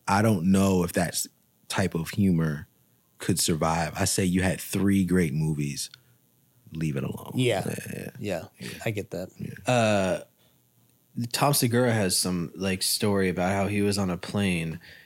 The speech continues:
Speaker 3: and Chris Tucker sat next to him on the plane and just, like, they're, like, mid-flight.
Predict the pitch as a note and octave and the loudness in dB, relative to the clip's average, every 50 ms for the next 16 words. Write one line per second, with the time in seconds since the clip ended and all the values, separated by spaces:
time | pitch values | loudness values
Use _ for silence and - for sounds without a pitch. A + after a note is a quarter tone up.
0 | _ _ _ _ - - F#2+ F#2+ F#2 - - A#2 G#2 - - - A#2 G#2 - G#2 | _ _ _ _ -4 -2 -2 0 -2 0 0 0 0 0 0 0 -2 0 0 0
1 | F#2+ - - - E2 D2 E2 F2 F2 - - - - G2+ F#2 F2+ E2+ D#2+ E2 E2 | 0 0 0 0 -2 -2 -2 -2 -2 -2 -2 -2 -2 0 0 0 0 -2 -2 -4
2 | - - - G2+ F#2+ F2+ E2+ E2 D#2 D#2 E2 E2+ - F#2+ F2+ - - F#2+ E2 D#2 | -6 -4 -2 0 0 0 0 0 -2 -2 -4 -2 -2 0 0 0 0 0 0 0
3 | - - - - - - - - - - _ - - G#2 G2+ F#2+ F#2+ F#2+ G2+ A2 | -2 -4 -10 -12 -16 -20 -20 -20 -20 -20 _ -2 0 2 2 2 2 2 2 2
4 | A2 A2+ G#2+ G#2 - - G#2+ G2 F#2 F#2 F2+ D#2 - | 4 4 2 0 -2 -2 0 2 2 2 0 -2 -6